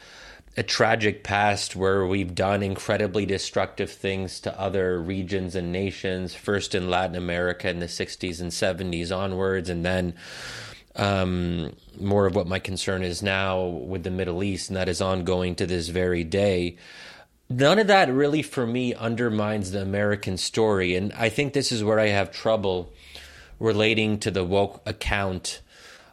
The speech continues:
of America, is I don't see how these, how this sordid history, that these accumulating sins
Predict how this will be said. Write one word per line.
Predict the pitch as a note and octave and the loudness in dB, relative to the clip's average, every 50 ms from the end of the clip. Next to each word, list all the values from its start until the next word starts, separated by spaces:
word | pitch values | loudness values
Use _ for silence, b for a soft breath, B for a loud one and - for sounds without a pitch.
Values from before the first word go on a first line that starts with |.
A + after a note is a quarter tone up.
| B _ - | B _ -4
of | A#2+ A#2 G#2+ G2+ | -2 0 2 2
America, | G2+ F#2+ F#2+ F#2+ G#2 A#2 A#2+ A2 G#2 - - G#2 F2+ F#2 - - | 2 2 2 2 2 4 2 2 0 0 0 0 0 0 0 -2
is | G#2+ G#2+ G2 G#2+ | -4 -4 -2 0
I | A2+ A2+ B2 | 2 2 2
don't | C3+ C#3 C#3+ D3 A#2+ | 2 2 0 0 0
see | - - - - B2+ B2 B2 | -2 -2 0 0 0 0 0
how | A2+ G2+ A2+ A2 G#2+ G#2+ G#2 | 0 0 2 4 4 4 2
these, | G2+ G#2 G2+ G2 F#2 - - - - - - | 2 0 0 0 0 -2 -4 -6 -8 -8 -2
how | - G#2+ G2+ | 0 0 2
this | G2+ G2+ - - | 2 2 2 2
sordid | - - - G#2+ A2 A2 G#2+ G#2 F#2+ F2 | 0 2 4 4 4 4 4 2 2 0
history, | - - A2 G#2+ - - - - F#2+ F#2 F2+ F#2 F#2 | 0 -2 -2 -2 -2 -4 -6 -4 -2 -2 -2 -4 -4
that | F2+ F2 F2+ - - | -4 -4 -4 -4 -4
these | - G#2 G2 F2+ - - | -2 -2 -2 -2 -2 -4
accumulating | G#2 - - - A2+ A2 A2 A2 G#2 G2+ G2 G2 G2 F#2+ F#2 F2 | -6 -6 -2 -2 0 2 2 2 4 4 2 2 2 0 -2 -2
sins | - - - - G2 G2+ G#2+ A#2+ C3 B2+ - - - | -4 -4 -2 0 0 0 2 0 -2 -2 -4 -8 -12